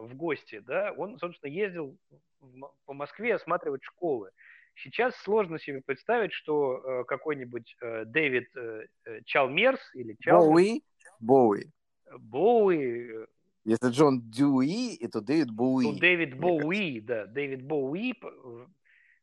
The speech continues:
Speaker 1: приедет в Москву осматривать школы и перенимать, э, э, не просто осматривать,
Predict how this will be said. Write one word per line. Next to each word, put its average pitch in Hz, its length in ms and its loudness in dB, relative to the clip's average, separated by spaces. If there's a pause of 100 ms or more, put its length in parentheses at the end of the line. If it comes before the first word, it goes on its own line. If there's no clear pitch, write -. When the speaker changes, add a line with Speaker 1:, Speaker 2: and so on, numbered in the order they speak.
(120)
Speaker 1:
приедет 151 540 -6
в 131 220 -12
Москву 165 480 -6
осматривать 147 540 -6
школы 107 400 -10 (640)
и 147 60 -12
перенимать, 147 580 0 (240)
э, 120 60 -12 (560)
э, 123 40 -16 (120)
не 139 100 -6
просто 196 300 -2
осматривать, 127 540 -2